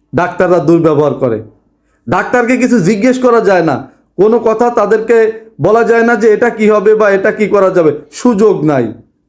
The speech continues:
ঠিক আছে, ডাক্তারের বিরুদ্ধে আমার কোনো অবজেকশন নাই, অভিযোগ নাই। আমার কথা হলো যারা রোগী হিসেবে যাবেন তারা অবশ্যই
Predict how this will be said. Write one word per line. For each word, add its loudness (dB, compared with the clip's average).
ঠিক -2
আছে, 0
ডাক্তারের 0
বিরুদ্ধে -2
আমার 0
কোনো 0
অবজেকশন -2
নাই, 2
অভিযোগ 0
নাই। 0
আমার 0
কথা 0
হলো 2
যারা 0
রোগী 0
হিসেবে 0
যাবেন 0
তারা -2
অবশ্যই 0